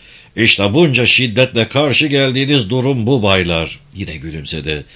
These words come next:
"Sizin sulu kanlarınıza göre fazla yoğun geldi herhalde." Yüzündeki gülümseme silindi, kaşları çatıldı.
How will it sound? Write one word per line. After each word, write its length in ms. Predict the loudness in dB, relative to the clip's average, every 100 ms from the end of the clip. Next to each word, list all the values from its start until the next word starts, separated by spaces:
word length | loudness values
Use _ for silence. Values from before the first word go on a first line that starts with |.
| -20 -6
"Sizin 360 | 0 2 2
sulu 360 | 0 0 2 0
kanlarınıza 720 | 0 -2 0 0 0 0 0
göre 280 | 2 0 0
fazla 420 | 0 -2 2 2
yoğun 300 | 4 2 2
geldi 300 | 2 2 2
herhalde." 600 | 2 4 2 2 2 0 -2 -14 -20 _ _ _ -20 -16 -2
Yüzündeki 560 | 0 0 0 -2 -2
gülümseme 540 | -2 -2 -4 -4 -4 -4
silindi, 440 | -4 -4 -6 -6
kaşları 480 | -4 -4 -4 -4 -2
çatıldı. 600 | -4 -4 -6 -6 -6 -8